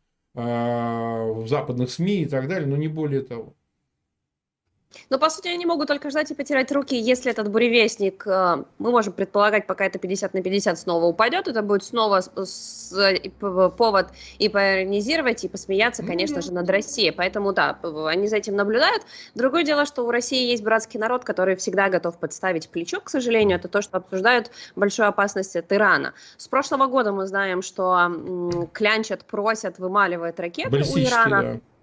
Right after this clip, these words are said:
Speaker 2: Да, хотя удивительно, да, Иран так много, м, лет, десятилетий находится под санкциями, но тем не менее,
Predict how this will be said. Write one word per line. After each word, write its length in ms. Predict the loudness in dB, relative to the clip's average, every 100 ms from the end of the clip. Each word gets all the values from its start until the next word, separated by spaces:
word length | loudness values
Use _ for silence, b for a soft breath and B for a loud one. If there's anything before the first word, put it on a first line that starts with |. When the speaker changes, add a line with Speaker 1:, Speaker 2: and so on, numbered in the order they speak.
| -2
Speaker 2:
Да, 160 | 0 0 0
хотя 320 | -2 2 2
удивительно, 580 | 2 -2 -4 -4 -4 -2
да, 160 | 0
Иран 380 | 0 0 0 -4
так 240 | -6 -6 -2
много, 200 | 0 0
м, 460 | 0 -4 -4 -4 -2 4
лет, 220 | 4 4
десятилетий 500 | 0 -6 0 0 0
находится 440 | -2 -2 -2 -2
под 420 | 0 2 2 -2 -2
санкциями, 500 | -2 -2 -4 -2 0
но 120 | -2
тем 200 | -2 0
не 120 | 2
менее, 320 | 2 2 2